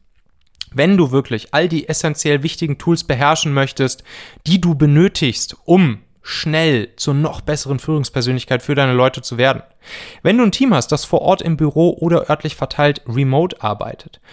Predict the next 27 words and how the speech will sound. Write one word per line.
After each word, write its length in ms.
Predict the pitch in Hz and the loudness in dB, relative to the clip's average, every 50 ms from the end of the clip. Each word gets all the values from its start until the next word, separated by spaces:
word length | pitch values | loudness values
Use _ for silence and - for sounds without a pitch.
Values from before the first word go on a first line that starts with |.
| - - - - - | -20 -20 -20 -4 0
und 340 | - 185 202 190 - - 147 | 2 2 2 2 0 0 2
auch 300 | 151 156 170 165 - - | 4 4 4 2 0 -2
wenn 220 | 120 131 143 151 | -2 0 0 0
du 100 | 143 135 | 0 0
sagst, 300 | 123 135 135 135 - - - | 0 0 0 0 -2 -4 -4
„Ey, 240 | - 131 113 101 - | -2 -2 -2 -2 -2
meine 240 | 123 120 120 127 123 | -2 0 0 0 -2
Zeit 320 | - - - 147 156 156 | -2 0 0 0 0 0
ist 220 | - 131 - - - | -2 -6 -8 -8 -8
knapp, 300 | - - 131 147 - - | -6 -2 -2 -2 -2 -4
ich 140 | - - - | -10 -10 -4
kann 140 | - 147 147 | -2 0 0
mir 60 | 143 | 2
hier 80 | 135 | 0
nicht 200 | 135 143 - - | 0 -2 -2 -2
erlauben, 300 | 120 117 120 139 147 147 | 0 2 2 2 2 2
irgend 140 | - 131 120 | -2 -4 -4
so 100 | - 127 | -2 -2
ein 60 | 120 | 0
mehrtägiges 720 | 120 131 139 147 - - 160 147 139 127 120 120 123 - | 0 0 0 0 0 -2 -2 -2 -2 -2 -4 -4 -4 -2
Leadership-Training, 1080 | - 131 156 165 170 165 - - - 160 - - - - - 156 156 160 165 160 156 143 | -2 -2 0 2 0 0 0 0 -2 -4 -4 -6 -10 -6 -2 -2 0 0 0 0 -2 -2
Coaching, 460 | - - 156 160 156 - - 151 135 | -2 -2 -2 -2 -2 -4 -4 -2 -2
whatever 380 | 135 135 - - 151 160 156 | -2 -2 -2 -2 0 0 0
zu 120 | - - 151 | -2 -2 -2
machen 260 | 139 143 143 - 139 | -2 -2 -2 -2 -4
mit 100 | 131 123 | -6 -6
Seminaren, 720 | - 135 139 139 131 127 135 135 151 156 147 160 151 147 | -4 -4 -4 -2 -2 0 0 0 0 0 0 0 -2 -2